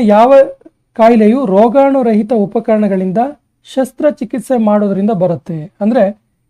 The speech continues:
ಯಾವುದಾದ್ರೂ ಉಪಕರಣ ಅದನ್ನ ಸರಿಯಾಗಿ ಸ್ಟೆರಿಲೈಸ್ ಮಾಡದೇ ಇದ್ರೆ, ಅದನ್ನ ಸರಿಯಾಗಿ, ಆ, ನವೀಕರಿಸದೇ ಇದ್ರೆ, ಆ ಶಸ್ತ್ರಗಳಿಂದ, ಆ ಉಪಕರಣಗಳಿಂದ ಶಸ್ತ್ರಚಿಕಿತ್ಸೆ ಮಾಡೋದ್ರಿಂದ ಬರುವ ಕಾಯಿಲೆ ಯಾವುದು ಅಂತೇಳಿ.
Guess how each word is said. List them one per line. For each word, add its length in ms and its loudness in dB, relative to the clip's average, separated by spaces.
ಯಾವುದಾದ್ರೂ 420 2
ಉಪಕರಣ 520 -2
ಅದನ್ನ 460 -2
ಸರಿಯಾಗಿ 520 -2
ಸ್ಟೆರಿಲೈಸ್ 560 -2
ಮಾಡದೇ 380 0
ಇದ್ರೆ, 180 -6
ಅದನ್ನ 200 -2
ಸರಿಯಾಗಿ, 600 0
ಆ, 80 -2
ನವೀಕರಿಸದೇ 760 -4
ಇದ್ರೆ, 420 -4
ಆ 320 2
ಶಸ್ತ್ರಗಳಿಂದ, 600 -2
ಆ 200 4
ಉಪಕರಣಗಳಿಂದ 640 -2
ಶಸ್ತ್ರಚಿಕಿತ್ಸೆ 760 -6
ಮಾಡೋದ್ರಿಂದ 440 0
ಬರುವ 280 -2
ಕಾಯಿಲೆ 360 0
ಯಾವುದು 280 -4
ಅಂತೇಳಿ. 320 -6